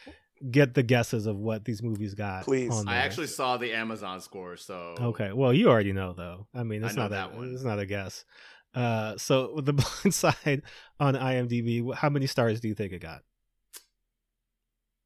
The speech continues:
Speaker 2: Three point four.
Speaker 1: Hmm.
Speaker 3: I'm gonna go with five.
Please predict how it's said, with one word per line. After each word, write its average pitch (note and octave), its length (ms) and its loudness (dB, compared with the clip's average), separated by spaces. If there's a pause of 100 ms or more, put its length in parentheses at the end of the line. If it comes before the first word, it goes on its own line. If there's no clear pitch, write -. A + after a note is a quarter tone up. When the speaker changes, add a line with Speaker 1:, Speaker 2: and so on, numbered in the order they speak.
(640)
Speaker 2:
Three D#3+ 420 4
point D#3 400 2
four. B2+ 460 -2 (1000)
Speaker 1:
Hmm. G#2 240 -6 (680)
Speaker 3:
I'm F#2+ 60 -20
gonna F#2 140 -20
go F2+ 160 -14
with E2+ 280 -14 (1300)
five. C#2+ 380 -14